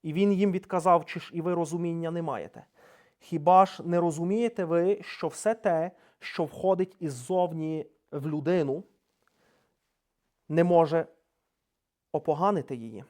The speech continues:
Бо не входить до середини, бо не входить до серця йому, але до живота, і входить назовні,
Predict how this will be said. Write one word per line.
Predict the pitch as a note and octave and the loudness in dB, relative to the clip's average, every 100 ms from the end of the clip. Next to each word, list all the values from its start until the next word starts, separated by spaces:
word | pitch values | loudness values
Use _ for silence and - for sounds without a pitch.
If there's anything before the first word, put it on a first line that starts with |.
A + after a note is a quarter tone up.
| _ _ - _ _ _ _ _ _ - _ | _ _ -20 _ _ _ _ _ _ -20 _
Бо | C#3+ D#3 | -2 2
не | F3 | 4
входить | E3+ - G#3+ G#3+ F#3+ | 2 4 4 6 2
до | D3 | 0
середини, | E3 - F3+ F3+ E3 E3 E3 D#3 D3+ _ _ _ _ | -2 0 2 2 0 -2 0 0 -4 _ _ _ _
бо | - E3+ | 0 2
не | F3 | 2
входить | - G#3 G3+ E3+ | 2 2 2 0
до | D#3 | -2
серця | - G3+ G#3+ - E3+ | 0 2 2 0 -6
йому, | D3 C3+ C3 - _ _ _ _ - | -4 -4 -6 -8 _ _ _ _ 2
але | D#3+ E3 | 4 4
до | C#3+ C#3+ | 2 -2
живота, | D3 D3 C#3+ F3+ G#2 - _ _ _ _ _ _ | -2 -4 -2 -2 -2 -12 _ _ _ _ _ _
і | D#3+ | -10
входить | C#3+ - F#3 E3+ E3+ E3 _ | -8 2 2 4 0 -4 _
назовні, | D3+ D3+ C#3 F#3 D#3+ D3 F3 | -4 -4 2 2 2 -2 -10